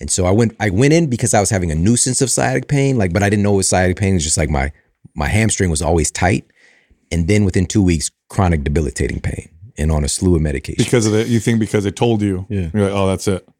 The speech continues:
Speaker 1: Yeah,
Speaker 2: I'm
Speaker 1: and
Speaker 2: done."
Speaker 1: he gave me permission. He gave me permission to stop fighting
Speaker 3: Mm.
Speaker 1: because all that time, even getting into college,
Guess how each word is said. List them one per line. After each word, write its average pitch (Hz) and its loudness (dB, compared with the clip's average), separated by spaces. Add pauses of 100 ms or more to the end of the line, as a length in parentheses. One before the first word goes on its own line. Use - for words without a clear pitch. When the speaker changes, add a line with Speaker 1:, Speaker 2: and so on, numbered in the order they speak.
Speaker 1:
Yeah, 78 -2
Speaker 2:
I'm 104 -2
Speaker 1:
and 92 2
Speaker 2:
done." 95 2
Speaker 1:
he 104 0
gave 107 4
me 113 4
permission. 92 0 (920)
He 90 -4
gave 98 2
me 110 6
permission 87 0
to 73 -2
stop - -2
fighting - -4 (220)
Speaker 3:
Mm. 87 -4
Speaker 1:
because 85 -4
all 98 2
that 107 2
time, 87 0
even 95 2
getting 95 2
into 82 -2
college, 90 0